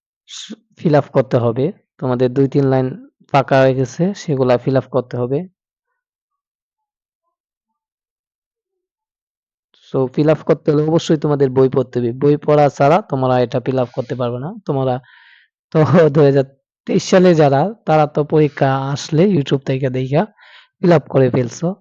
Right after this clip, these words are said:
তো এটা না করে প্রথম থেকে পড়া শুরু করবা। পরবর্তীতে নিজে পড়া শেষ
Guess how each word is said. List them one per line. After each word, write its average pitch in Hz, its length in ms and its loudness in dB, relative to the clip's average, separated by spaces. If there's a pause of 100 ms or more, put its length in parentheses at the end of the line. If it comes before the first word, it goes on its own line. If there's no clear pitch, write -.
(160)
তো 147 100 -4 (480)
এটা 139 260 -2
না 175 160 4
করে 185 220 6
প্রথম 156 280 0
থেকে 156 200 2
পড়া 151 220 2
শুরু 151 200 -2
করবা। 170 260 2 (720)
পরবর্তীতে 170 440 2
নিজে 165 300 4 (420)
পড়া 175 260 6
শেষ 208 220 2